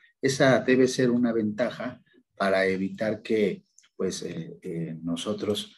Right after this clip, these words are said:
cuando estábamos en la universidad, pues simplemente copiábamos la imagen y la teníamos que editar recortando lo que queríamos únicamente.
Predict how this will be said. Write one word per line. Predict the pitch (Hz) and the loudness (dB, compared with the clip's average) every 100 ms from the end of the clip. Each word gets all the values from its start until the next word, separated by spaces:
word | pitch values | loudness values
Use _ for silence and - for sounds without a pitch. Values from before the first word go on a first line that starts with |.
| - _ _ | -20 _ _
cuando | - - 85 80 82 87 | -12 -6 -4 -4 -2 -4
estábamos | 90 - 98 95 98 107 | -4 -4 -2 0 0 0
en | 98 | 2
la | |
universidad, | 101 98 101 104 104 107 113 117 | 2 2 0 -2 -2 0 0 0
pues | 110 | -4
simplemente | - 98 104 101 98 101 | -8 -6 -2 0 0 -4
copiábamos | 101 - 107 107 104 95 92 - - _ - - | -8 -6 -2 -2 0 0 -2 -4 -10 _ -20 -10
la | 104 104 | -2 2
imagen | 107 117 117 - 123 127 | 4 4 2 2 0 0
y | 104 | -2
la | 95 95 | -4 -4
teníamos | 98 101 101 104 | -2 0 0 -2
que | - 101 | -4 -4
editar | 95 98 104 101 | -4 -4 -4 -4
recortando | 95 - 90 - 104 113 107 101 | -6 -6 -10 -4 -2 0 0 0
lo | 87 87 | -4 -8
que | 85 | -12
queríamos | - 92 95 95 95 - | -8 -6 -4 -2 -4 -2
únicamente. | 98 98 - 92 95 92 131 135 | -2 -2 -2 -2 -2 -2 -6 -8